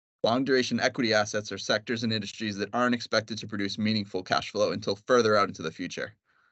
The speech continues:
This means that they tend to carry higher multiples, and lower interest rates can help facilitate multiple expansion. So there are a variety of sectors and industries that tend to carry higher multiples, like technology, for example. But generally speaking, we're talking about inflation fade strategies in the bottom half of the chart,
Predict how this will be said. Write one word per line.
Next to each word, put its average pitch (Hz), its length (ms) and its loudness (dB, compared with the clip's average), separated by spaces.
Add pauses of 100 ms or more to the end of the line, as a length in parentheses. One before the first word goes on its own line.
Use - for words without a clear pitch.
(240)
This 117 180 -2
means 123 220 2
that 104 100 -6
they 98 100 2
tend 107 240 -2
to 104 60 -4
carry 104 260 2
higher 107 280 4
multiples, 98 460 -4
and 92 120 -10
lower 101 220 0
interest 104 320 -8
rates 82 180 -4
can 104 120 -8
help 82 180 -4
facilitate 101 600 0
multiple 87 360 -4
expansion. 78 520 -10 (580)
So 120 160 2
there 139 200 4
are 165 100 8
a 135 80 2
variety 120 480 4
of 113 140 0
sectors 113 420 -2
and 101 220 -6 (160)
industries 110 500 -2
that 101 100 -6
tend 110 220 -2
to 104 60 -6
carry 104 280 2
higher 101 240 2
multiples, 113 640 -4 (300)
like 101 180 -2
technology, 101 580 -2
for 107 160 -2
example. 110 540 -2 (400)
But 110 100 0
generally 135 440 4
speaking, 117 420 -2
we're 101 120 -2
talking 107 340 0
about 95 200 -2
inflation 107 540 -4
fade 104 340 -2
strategies 95 540 -4
in 98 100 -6
the 98 80 -4
bottom 98 320 2
half 101 240 -4
of 80 60 -16
the 80 80 -12
chart, - 300 -8